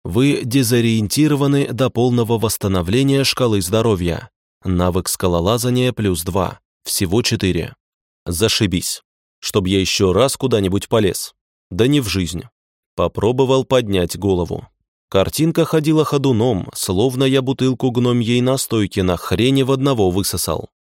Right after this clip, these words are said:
Здоровье регенерировало очень медленно. По стене спрыгнул маленький колючий грызун. Похоже, это он и тяпнул меня за руку,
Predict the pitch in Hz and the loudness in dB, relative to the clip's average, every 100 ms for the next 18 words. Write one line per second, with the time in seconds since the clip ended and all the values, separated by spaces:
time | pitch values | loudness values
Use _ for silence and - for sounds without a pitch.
0 | _ 90 82 95 90 95 113 107 117 110 | _ -8 0 2 2 2 0 0 0 0
1 | 107 110 107 98 95 107 104 104 104 - | 0 0 0 0 0 -2 0 0 0 0
2 | 98 87 - 90 92 92 87 87 85 82 | -4 -4 -2 -2 0 0 0 -2 -2 -4
3 | 82 - _ _ - 92 85 - 95 95 | -6 -10 _ _ -4 -2 -2 0 2 2
4 | 90 - 92 107 110 117 117 107 98 98 | -2 -4 -2 -2 0 0 2 2 2 0
5 | 98 101 98 101 92 87 - 90 92 95 | -2 -2 -2 0 -2 -2 -4 -4 -2 -2
6 | 85 87 82 - _ _ - 85 - 101 | -2 -4 -4 -12 _ _ -4 -4 0 -2
7 | 110 120 - 107 95 - 117 120 87 - | 0 0 0 0 0 0 0 0 -2 -4
8 | 92 - 110 120 127 127 127 127 123 120 | -6 -2 -2 -2 0 2 2 2 0 0
9 | 101 90 - 85 | 0 -2 -8 -10